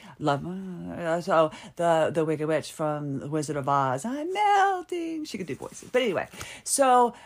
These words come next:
it's so cool to know that, that people are listening, and I greatly appreciate it. And I hope I say something here or there that will help you.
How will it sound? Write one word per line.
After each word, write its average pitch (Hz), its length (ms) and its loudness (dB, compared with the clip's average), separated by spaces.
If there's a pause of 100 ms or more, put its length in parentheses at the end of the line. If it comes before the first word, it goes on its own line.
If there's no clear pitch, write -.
(380)
it's 294 260 2
so 302 480 6
cool 277 280 6
to 262 120 6
know 240 320 6
that, 202 260 4
that 220 220 6
people 226 280 -2
are 208 120 4
listening, 214 460 0
and 208 100 0
I 202 80 0
greatly 233 360 0
appreciate 202 440 0
it. 196 100 0
And - 80 -2
I 202 100 2
hope 254 240 2
I 220 140 4
say 220 280 0
something 208 420 -2
here 196 280 2
or 190 100 2
there 196 480 2 (480)
that 208 320 6
will 180 200 2
help 214 400 2
you. 151 320 -2